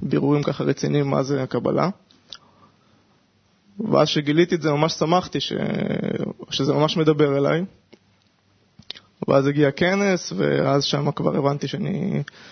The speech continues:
רוצה להיכנס לקבוצה, ואפילו שמחתי, כי שיש כל כך הרבה אנשים שלומדים ושואלים את השאלה כמוני, זה נראה כזה, הייתי בטוח שאני היחיד ששואל את זה. אז, אה, אז הגעתי לקבוצה,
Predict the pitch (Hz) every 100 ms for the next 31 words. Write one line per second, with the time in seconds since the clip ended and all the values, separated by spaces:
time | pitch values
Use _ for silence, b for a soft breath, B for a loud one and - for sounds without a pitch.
0 | B B B 135 - 139 151 143 147 143
1 | 135 - 180 170 139 139 165 160 160 165
2 | 175 - - - - - - 147 147 147
3 | 143 143 143 160 156 147 147 139 139 143
4 | 175 151 143 143 143 170 151 - 151 -
5 | 147 156 175 156 135 143 151 151 143 139
6 | 147 73 - B B B B 151 156 156
7 | 180 - 165 160 175 - 165 156 139 135
8 | 139 - B B B B B - - 127
9 | 143 143 143 135 - 143 151 151 151 143
10 | 139 131 - 165